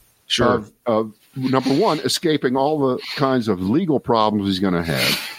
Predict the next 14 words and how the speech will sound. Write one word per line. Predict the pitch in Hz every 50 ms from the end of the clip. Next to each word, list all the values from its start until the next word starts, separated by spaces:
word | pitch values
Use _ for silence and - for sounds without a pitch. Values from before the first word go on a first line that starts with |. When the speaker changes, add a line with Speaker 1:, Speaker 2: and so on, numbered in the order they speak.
| - - - 131
Speaker 2:
and | 120 120 113
the | 127 123
ability | 113 98 90 135 180 214 190 147 117 117 123 123
to | - 156 120
be | 101 135 143 143 - -
a | 101
functioning, | - - - 175 175 151 - - 151 135 131 123 123 123
sentient | - - - 151 160 151 - - 165 131 110
human | - 156 156 135 113 98
being | 95 143 175 180 156 131
in | 110 101
three | - - 123 127 117
more | 107 104 101 101 98
years, | 92 87 82 82 87 110 123 - -